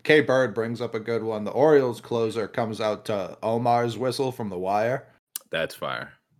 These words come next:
Speaker 1: Which is just, like, hard. And he's, like, like, Edwin, I, I don't think Edwin's that tall. The Orioles closer is a large man. Like, he
Speaker 2: A
Speaker 1: is
Speaker 2: menacing
Speaker 1: not a
Speaker 2: figure.
Speaker 1: s-, he's not
Speaker 2: Yeah,
Speaker 1: a small, so
Speaker 2: right.
Speaker 1: yeah, he, he comes walking out of the bullpen to,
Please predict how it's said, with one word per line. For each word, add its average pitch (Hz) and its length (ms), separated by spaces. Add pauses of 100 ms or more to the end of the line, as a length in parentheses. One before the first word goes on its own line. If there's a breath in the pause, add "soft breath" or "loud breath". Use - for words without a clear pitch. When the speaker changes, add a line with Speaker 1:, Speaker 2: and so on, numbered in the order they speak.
Speaker 1:
Which 127 320
is - 160
just, - 300
like, - 560 (280)
hard. 151 280 (140 loud breath)
And 156 120
he's, 208 220
like, 180 380 (440)
like, 107 260
Edwin, 156 540 (100)
I, 120 220
I 127 140
don't 143 220
think 127 200
Edwin's 135 380
that 123 320
tall. 135 460 (440 soft breath)
The 135 80
Orioles 165 480
closer 143 400
is 117 100
a 113 120
large 113 680
man. 107 600
Like, 175 180
he - 220
Speaker 2:
A - 20
Speaker 1:
is 143 140
Speaker 2:
menacing 139 320
Speaker 1:
not 170 200
a 117 80
Speaker 2:
figure. 95 220
Speaker 1:
s-, 117 120 (480)
he's 190 260
not 185 200
Speaker 2:
Yeah, 185 60
Speaker 1:
a 165 60
small, 175 240
so 175 100
Speaker 2:
right. 170 80
Speaker 1:
yeah, 151 80
he, 151 500 (160 loud breath)
he 196 120
comes 185 240
walking 160 420
out 151 160
of 139 80
the 131 80
bullpen 131 720
to, 131 440